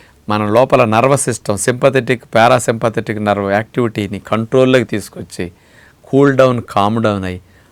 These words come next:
హాయిగా రిలాక్సేషన్లోకి వెళ్ళి, రేపొద్దుటికి మళ్ళీ హెల్దీగా అయ్యేటట్టు చేయడానికి, ఫ్రెష్ అయ్యేటట్టు చేయడానికి మల్లెపూల వాసన బాగా ఉపయోగపడుతుంది. అందుకని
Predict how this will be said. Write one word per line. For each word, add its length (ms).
హాయిగా 520
రిలాక్సేషన్లోకి 800
వెళ్ళి, 260
రేపొద్దుటికి 500
మళ్ళీ 200
హెల్దీగా 440
అయ్యేటట్టు 440
చేయడానికి, 360
ఫ్రెష్ 260
అయ్యేటట్టు 340
చేయడానికి 460
మల్లెపూల 400
వాసన 340
బాగా 180
ఉపయోగపడుతుంది. 560
అందుకని 760